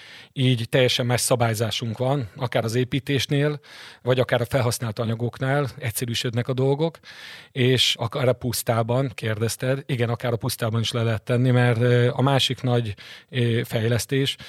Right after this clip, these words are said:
hogy, ö, behoztuk azokat a technológiákat, amelyek már évtizedek óta működik a lakókocsiknál, csak összegyúrtuk a hagyományos lakásoknál, házaknál használt építőanyagokkal, és teljesen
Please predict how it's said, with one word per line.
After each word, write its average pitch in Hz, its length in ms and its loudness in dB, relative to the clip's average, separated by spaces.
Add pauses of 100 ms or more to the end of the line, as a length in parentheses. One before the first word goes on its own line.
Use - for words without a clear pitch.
(200)
hogy, 123 400 0
ö, 123 240 4
behoztuk 131 480 0
azokat 123 320 -2
a 120 40 -4
technológiákat, 117 920 0
amelyek 120 320 0
már 127 160 -2
évtizedek 117 540 -2
óta 113 240 -4
működik 113 420 -2
a 113 60 -6
lakókocsiknál, 143 960 -2 (300)
csak - 180 -2
összegyúrtuk 120 680 -2
a 120 240 6
hagyományos 113 580 0
lakásoknál, 120 680 -4
házaknál 117 480 -2
használt 110 400 -4
építőanyagokkal, 135 960 -2 (300)
és 143 140 -4
teljesen 127 540 2